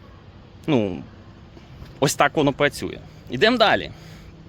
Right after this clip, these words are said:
Івентсорсінг. А, знову таки, вам ніхто не мішає юзати івентсорсінг, наприклад, і моноліти.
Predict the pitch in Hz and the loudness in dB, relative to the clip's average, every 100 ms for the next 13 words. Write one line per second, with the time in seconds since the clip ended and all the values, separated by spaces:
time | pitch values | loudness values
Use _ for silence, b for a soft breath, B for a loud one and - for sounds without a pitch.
0 | - - - - - 156 170 165 196 156 | -20 -20 -20 -10 -4 0 2 2 4 4
1 | 95 - 85 - - - - - - B | 2 -6 -14 -16 -20 -20 -20 -20 -20 B
2 | B B B - - 123 123 120 117 110 | B B B -8 2 4 6 6 6 4
3 | 95 - - - - - - - - - | 0 -6 -18 -20 -18 -18 -18 -20 -18 -16
4 | - 139 175 143 - 110 98 117 151 147 | 0 2 2 0 -2 -2 2 2 2 0
5 | 131 131 - 160 131 117 143 135 123 113 | 0 -2 -2 -2 0 0 2 2 2 0
6 | 123 127 120 107 104 - 156 202 139 117 | 0 0 -2 -2 -2 0 0 2 0 -2
7 | 98 104 87 95 120 135 139 123 101 80 | -2 -4 -4 -2 2 4 6 4 2 -2